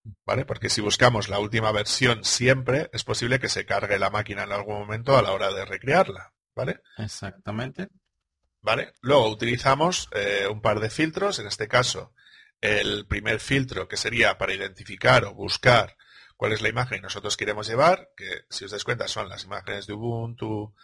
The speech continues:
Speaker 1: para S S D, ¿no? Eh, y en este caso estaríamos utilizando Ubuntu Focal veinte cero cuatro para A M D sesenta y cuatro Server, ¿no? Luego le aplicamos el, el filtro para,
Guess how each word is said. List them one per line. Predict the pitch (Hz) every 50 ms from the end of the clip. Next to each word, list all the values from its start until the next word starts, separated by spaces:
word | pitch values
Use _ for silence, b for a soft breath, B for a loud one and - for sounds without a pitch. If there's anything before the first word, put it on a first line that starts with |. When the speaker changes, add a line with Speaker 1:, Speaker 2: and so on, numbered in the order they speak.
| b b b _ _ _ _ _ _
Speaker 1:
para | - 107 104 104
S | 104 - 110
S | - - 101 101
D, | 104 117 120 120 120 117 117 113
¿no? | 110 120 139 165 180 - - -
Eh, | 101 104 101 98 98 98 95 92 - - - -
y | 113 110 113 113 - _ _ _ -
en | 110 110 104 104
este | 104 - - 110
caso | 113 110 - 120
estaríamos | 110 - 113 107 107 107 107 104
utilizando | 110 104 110 107 104 - 107 107 110 113 123 127 - _ _ _ _ _ _ _ _ _ -
Ubuntu | 113 113 117 113 113 113 113 113 110 113 113 110 110 110 110 110 110 - - - 110 110 110
Focal | - - 123 120 - - 98 95
veinte | 101 107 110 113 107
cero | - 120 113 110
cuatro | - 120 113 113 120 127 131
para | 127 110 98 98 98 98 95 95 85 - -
A | - 110 104
M | 107 101 101
D | 101 101 104 117
sesenta | 113 - - 98 92 - 95 - 98
y | 98
cuatro | - 101 101 101 107 - 131 147 - - - _ -
Server, | - - - 110 101 98 - - - - _
¿no? | - 120 139 180 - _ _ _ _ _ _ _ _ _ _ _ _ _ _ _ _ -
Luego | 120 127 107 98
le | 98 104 104
aplicamos | 101 - - 101 107 107 107 107 -
el, | 110 104 104 104 107 107 107 -
el | - - 107 107
filtro | - 127 123 123 - 101
para, | - 98 95 98 95 101 98 98 98 101 107